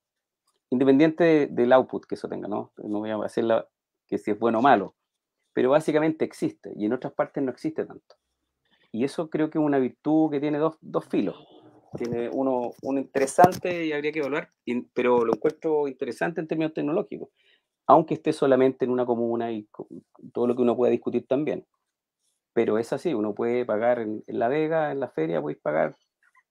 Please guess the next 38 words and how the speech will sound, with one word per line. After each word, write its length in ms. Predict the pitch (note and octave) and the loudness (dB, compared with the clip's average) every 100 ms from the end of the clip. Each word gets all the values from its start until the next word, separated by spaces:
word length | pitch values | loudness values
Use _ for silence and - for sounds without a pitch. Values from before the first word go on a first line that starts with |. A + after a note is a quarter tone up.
| _ _ - | _ _ -8
y 80 | A#2+ | -8
el 60 | |
sistema 480 | - B2 D#3 C#3+ C3+ | -4 -2 0 2 2
está 760 | C3+ D3+ C3 C3 B2+ A#2+ A#2 _ _ - | 0 2 4 4 2 -2 -6 _ _ -8
en 160 | A#2 C3+ | -4 -2
línea. 300 | D3 G2 - _ _ _ - | -2 -2 -6 _ _ _ -6
Eso 240 | C#3+ G3+ | -4 0
yo 120 | F3 | 0
encuentro 320 | D#3 D#3 D#3 | 0 -2 -2
que 80 | C#3+ | -8
es 100 | C3+ | -6
un 200 | B2+ A2 | -4 -2
gran 260 | G#2 B2+ D3+ | 0 0 0
avance 480 | A2 F#2+ - - - _ _ _ _ _ _ | 0 -4 -8 -14 -14 _ _ _ _ _ _
en, 160 | G2+ G2+ | -4 0
eh, 420 | G2+ G2 F#2+ F#2 - | 2 0 0 -4 -6
en 140 | G#2+ | -2
el 100 | G2+ | -2
sentido 460 | - G#2 - A#2 A2+ | -4 -8 -2 0 2
de, 500 | A2 G#2 G2+ F#2+ - _ _ _ _ - | 4 4 2 -2 -8 _ _ _ _ -2
de 140 | G#2 | 0
poder 200 | G#2+ A#2 | 4 4
entender 380 | A#2+ A2 G#2+ A#2+ | 4 2 0 0
también 260 | A#2+ A2+ | 0 -2
cuando 240 | A#2 A#2 A#2 | 0 0 0
el, 160 | A2 - _ - | -2 -8 _ -4
desde 200 | A2+ A2+ | 0 0
el 60 | |
punto 220 | A2+ B2 A#2+ | 0 0 0
de 40 | |
vista 100 | A#2+ | 0
económico 400 | G#2+ A2+ E3 A#2+ | 0 0 0 -2
cómo 200 | A2 A2+ | -2 -4
funcionan 320 | G#2 G#2 A#2+ | -6 -10 -4
las 100 | A2+ | -4
economías 460 | G#2+ G#2+ G#2 B2+ A#2+ | -2 -4 -2 0 0
dentro 300 | A#2 G#2 G#2+ | -4 -6 -4
de, 160 | G#2 | -4